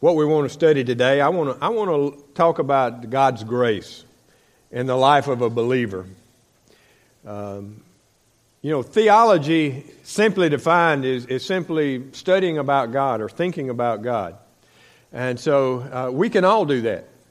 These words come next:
Uh, you don't have to have a seminary education. Uh, you don't have to go to seminary.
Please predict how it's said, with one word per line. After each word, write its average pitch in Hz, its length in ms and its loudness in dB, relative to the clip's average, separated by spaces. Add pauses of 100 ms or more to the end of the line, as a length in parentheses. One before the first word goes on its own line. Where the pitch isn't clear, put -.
(140)
Uh, 113 140 -8
you 120 200 -8
don't 156 200 -2
have 147 180 -2
to 139 80 -6
have 139 160 0
a 123 60 -10
seminary 135 560 -4
education. 127 580 -4 (540)
Uh, 107 60 -14
you 117 100 -6
don't 135 160 -4
have 151 100 -2
to 147 60 -10
go 180 180 2
to 180 80 -2
seminary. 120 540 -2